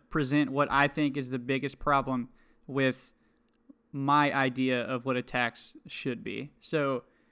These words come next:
obviously, I, I'm not necessarily for a flat tax rate, uh, across the board right now with the way things are, 'cause I just,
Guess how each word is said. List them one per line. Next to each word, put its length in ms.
obviously, 400
I, 120
I'm 180
not 200
necessarily 540
for 260
a 60
flat 320
tax 420
rate, 340
uh, 360
across 460
the 100
board 500
right 420
now 280
with 140
the 80
way 160
things 240
are, 140
'cause 180
I 80
just, 200